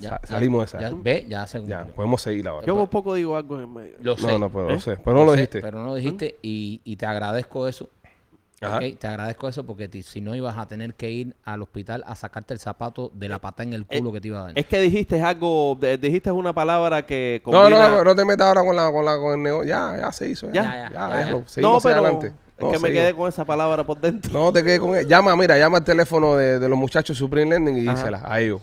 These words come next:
Speaker 2: pero ya, no
Speaker 3: Ya.
Speaker 2: jodas más.
Speaker 3: Ok.
Speaker 2: Ok, eh, el conclave empieza el día siete.
Speaker 3: Mm.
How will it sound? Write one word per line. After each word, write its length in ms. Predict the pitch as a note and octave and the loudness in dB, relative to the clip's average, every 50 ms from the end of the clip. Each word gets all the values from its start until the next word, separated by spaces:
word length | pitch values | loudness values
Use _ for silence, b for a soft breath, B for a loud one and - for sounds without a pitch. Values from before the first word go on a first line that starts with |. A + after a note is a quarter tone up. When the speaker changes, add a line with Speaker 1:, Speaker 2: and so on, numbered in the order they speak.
| - _ | -8 _
Speaker 2:
pero 160 | G#2 G2+ G#2 | -6 -2 0
ya, 300 | A2+ A2 G#2 G2+ G#2+ - _ | 0 0 0 -2 -6 -12 _
no 100 | A2 A#2 | -6 -2
Speaker 3:
Ya. 40 | A#2+ | 0
Speaker 2:
jodas 220 | C3 B2+ A2 G#2 | 2 2 2 0
más. 140 | A2+ G2 F2+ _ b b b b b _ | -4 -8 -8 _ b b b b b _
Speaker 3:
Ok. 200 | G#2+ G#2+ G2+ F#2+ F2+ F2+ - - _ | -6 -6 -4 -6 -8 -10 -10 -10 _
Speaker 2:
Ok, 180 | - C3 B2 | 0 2 4
eh, 880 | B2+ B2 A2 - - - B2+ B2 B2 B2 A#2+ A#2+ A#2+ A#2+ A#2 A#2 A#2 A2+ A2 A2 G#2+ - - - - - - - - - | 4 0 0 -2 -4 -4 -2 0 2 2 2 2 2 2 2 2 2 0 0 -2 -4 -4 -4 -6 -6 -4 -4 -6 -4 -2
el 120 | - C3 B2+ | 0 0 6
conclave 600 | - G3+ G3 - G3 F#3+ F#3 F3+ F3+ F3+ E3 - - - _ | 8 6 8 8 10 12 12 12 12 10 8 2 -8 -20 _
empieza 400 | - B2+ B2 - D#3 D#3+ D3+ - | -6 -6 -4 -2 -2 -2 0 0
el 60 | D3 C3+ | -2 0
día 140 | C#3+ C#3+ B2+ | 2 0 0
siete. 280 | - - G#2+ F#2 - - _ _ _ | 0 -4 -6 -8 -8 -12 _ _ _
Speaker 3:
Mm. 240 | - C3 C#3 C3 | -18 -16 -14 -14